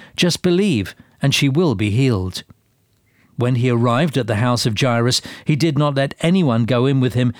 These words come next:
except Peter, John, and James, and the child's father and mother. Meanwhile, all the people were wailing and mourning for her.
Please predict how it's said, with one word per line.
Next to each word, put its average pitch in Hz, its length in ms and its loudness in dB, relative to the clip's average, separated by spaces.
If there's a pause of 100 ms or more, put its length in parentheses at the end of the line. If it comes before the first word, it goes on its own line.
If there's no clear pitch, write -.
(220)
except 139 420 -2
Peter, 160 540 0
John, 131 500 0
and 135 180 2
James, 104 460 0 (240)
and 175 160 2
the 180 60 0
child's 127 420 -2
father 117 480 -2
and 117 160 2
mother. 107 320 -2 (800)
Meanwhile, 131 540 2 (220)
all 151 200 0
the 160 80 0
people 151 380 -2
were 131 140 0
wailing 143 580 0
and 110 160 0
mourning 131 400 2
for 135 300 -2
her. 98 200 -4